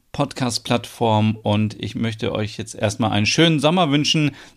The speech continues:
Geht raus in die Natur, genießt das Wetter, genießt die Sonne, genießt ein schönes, kühles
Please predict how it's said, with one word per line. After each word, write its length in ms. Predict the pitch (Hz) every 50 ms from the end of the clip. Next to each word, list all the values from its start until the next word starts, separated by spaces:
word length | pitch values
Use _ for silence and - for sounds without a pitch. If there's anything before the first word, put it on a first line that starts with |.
| _ -
Geht 300 | - 143 202 220 - -
raus 340 | 147 160 170 180 190 - -
in 140 | - 151 156
die 60 | 156
Natur, 720 | 147 147 139 - - - 147 143 143 147 143 139 147 139 - _ _ _ _ _ _ _ _ _ _ _ - -
genießt 520 | - 110 117 120 127 139 131 - - - -
das 280 | - 107 123 117 - 120
Wetter, 340 | 117 117 - 131 120 113
genießt 320 | 101 113 113 117 117 - -
die 80 | 120
Sonne, 400 | 101 107 107 110 113 113 113 110 110 - - - - - -
genießt 340 | - 143 139 160 170 - -
ein 160 | - 127 127
schönes, 480 | 123 - - 156 170 180 175 156 - -
kühles 640 | - - 143 139 127 131 139 127 - - - -